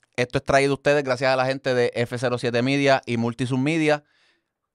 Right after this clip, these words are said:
las leyendas en todo lo que es la vuelta de los medios digitales. Si usted necesita cualquier cosa, pídaselo, es más, al A I. Lo que el A I le diga que usted haga, tráigalo aquí la idea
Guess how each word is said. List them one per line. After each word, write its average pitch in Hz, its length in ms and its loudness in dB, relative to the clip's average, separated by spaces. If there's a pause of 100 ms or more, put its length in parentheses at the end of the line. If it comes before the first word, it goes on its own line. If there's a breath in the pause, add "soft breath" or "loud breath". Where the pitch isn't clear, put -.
(440)
las 120 400 -2
leyendas 123 840 0
en 127 160 -10
todo 139 240 0
lo 139 100 0
que 139 280 0
es - 280 -8 (600)
la 113 160 2
vuelta 123 360 2
de 131 80 4
los 123 100 2
medios 127 280 0
digitales. 113 500 -2
Si 113 100 -10
usted 127 220 -6
necesita 147 720 0 (240)
cualquier 127 460 -2
cosa, 139 480 -2 (100)
pídaselo, 180 420 2
es 180 60 2
más, 175 220 4
al 147 100 6
A 143 340 4
I. 104 140 -6 (160)
Lo 135 160 0
que 143 60 2
el 143 80 2
A 143 200 4
I 190 60 2
le 196 140 4
diga 202 200 4
que 190 60 -6
usted 196 220 2
haga, 170 360 6 (120)
tráigalo 147 340 4
aquí 170 220 2
la 160 220 2
idea 165 360 4